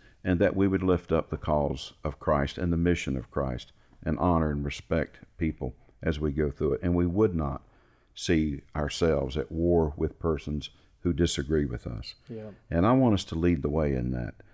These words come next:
Speaker 1: Um, I, I just believe that it's not just that persons who are unchurched are watching and a churchless generation, but I believe the kingdom's watching too. And I want the Lord to, to bless this, and I think the Lord will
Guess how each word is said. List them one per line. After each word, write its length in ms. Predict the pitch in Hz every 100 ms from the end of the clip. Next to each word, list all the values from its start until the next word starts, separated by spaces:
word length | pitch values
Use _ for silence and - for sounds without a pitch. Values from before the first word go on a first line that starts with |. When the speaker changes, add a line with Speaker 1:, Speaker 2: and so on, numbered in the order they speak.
| - - -
Speaker 1:
Um, 480 | 76 76 73 69 -
I, 200 | 78 78 -
I 120 | 82
just 360 | 78 80 -
believe 560 | 85 82 85 82 76 - -
that 180 | 80 73
it's 180 | - -
not 240 | 92 -
just 420 | 90 98 90 -
that 200 | 80 73 - - - _ _ _ -
persons 440 | 101 92 - 85
who 100 | -
are 60 | 85
unchurched 760 | 85 80 73 - 107 104 - -
are 100 | 76
watching 540 | 73 69 - 69 73
and 120 | - 73
a 60 |
churchless 760 | - - 98 - 78 76 - - _ _ -
generation, 680 | 98 87 80 95 - - 69 - _ _ _
but 160 | - 92 110
I 60 |
believe 260 | 127 127 127
the 80 | 101
kingdom's 460 | 135 131 82 71
watching 400 | 78 71 - -
too. 320 | - 85 71 62 _ _ _ _ _ -
And 160 | 82
I 60 | 92
want 240 | 104 101
the 80 | 87
Lord 400 | 85 90 85 69
to, 160 | 78 80 -
to 100 | 76
bless 420 | 80 92 87 -
this, 360 | 80 71 67 -
and 100 | 78
I 80 |
think 300 | 78 92 82
the 60 | -
Lord 300 | 82 82 71
will 380 | 110 139 76 73